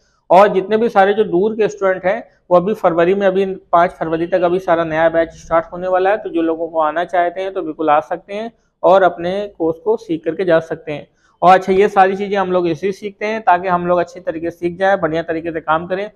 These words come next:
अब mobile phone ऐसा device है जो आजकल हर एक आदमी की ज़रूरत है, हर एक आदमी के हाथ में है।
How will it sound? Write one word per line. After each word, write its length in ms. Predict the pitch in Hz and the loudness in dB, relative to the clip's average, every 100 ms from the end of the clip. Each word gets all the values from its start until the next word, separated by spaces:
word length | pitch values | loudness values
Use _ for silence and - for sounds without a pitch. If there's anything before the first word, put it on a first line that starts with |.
| _ - | _ -6
अब 100 | 175 | -2
mobile 420 | 180 180 190 240 | 0 2 4 2
phone 240 | 247 233 208 | -2 -4 -2
ऐसा 240 | 196 226 | 2 2
device 420 | 214 208 185 190 214 | 2 4 2 2 -2
है 60 | |
जो 120 | 202 196 | 2 4
आजकल 340 | 185 185 190 180 | 4 2 -2 0
हर 140 | 175 | 0
एक 160 | 175 175 | 0 0
आदमी 280 | 165 180 | 0 -4
की 60 | 165 | -6
ज़रूरत 260 | 156 175 180 | 0 0 0
है, 80 | 208 180 | -2 0
हर 140 | 170 | 0
एक 140 | 170 | 2
आदमी 240 | 165 160 165 | -2 -2 -8
के 80 | 165 | -2
हाथ 260 | 147 147 | -2 -4
में 80 | |
है। 80 | 151 | -14